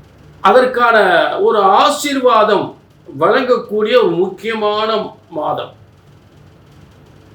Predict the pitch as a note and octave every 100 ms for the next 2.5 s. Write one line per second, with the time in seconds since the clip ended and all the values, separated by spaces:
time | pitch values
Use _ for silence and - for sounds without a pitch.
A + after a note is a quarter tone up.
0 | - - C#3+ F#3 A#3+ A#3+ A3 - G#3+ G#3+
1 | B3 C#4 C#4 _ _ _ _ C#3+ B2+ F3+
2 | B3+ - A3 A#3